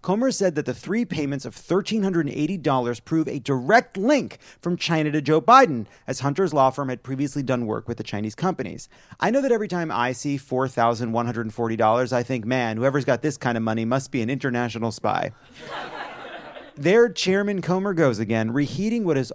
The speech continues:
old as new to try to revive his sham of an investigation, Hunter's lawyer said in a statement. "The truth is, Hunter's father helped him when Hunter was struggling financially and due to his addiction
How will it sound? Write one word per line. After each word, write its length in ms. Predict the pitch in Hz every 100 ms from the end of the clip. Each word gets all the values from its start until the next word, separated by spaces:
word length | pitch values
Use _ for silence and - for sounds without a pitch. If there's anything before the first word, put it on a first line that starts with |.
| -
old 300 | 185 214 -
as 240 | 143 117
new 320 | 131 135 160 165
to 100 | 135
try 160 | 131
to 60 | 110
revive 500 | 110 98 117 135 139
his 180 | 110 -
sham 440 | - 151 180 185
of 120 | 127
an 120 | 131
investigation, 880 | 123 117 120 - 120 123 110 110 - - -
Hunter's 340 | - 113 117 113
lawyer 240 | 120 117
said 240 | - 123 120
in 40 |
a 60 | 113
statement. 420 | 139 135 165 156 - - -
"The 100 | 143
truth 320 | 175 277 185
is, 280 | 151 156 135
Hunter's 360 | 180 233 220
father 380 | - 151 143 131
helped 300 | 107 160 160
him 160 | 190 156
when 120 | 123
Hunter 380 | - 175 185 170
was 100 | 147
struggling 400 | - 147 147 120
financially 580 | 117 131 175 190 196
and 160 | 123 120
due 140 | 139
to 80 | 160
his 140 | 147 117
addiction 520 | 107 160 - 175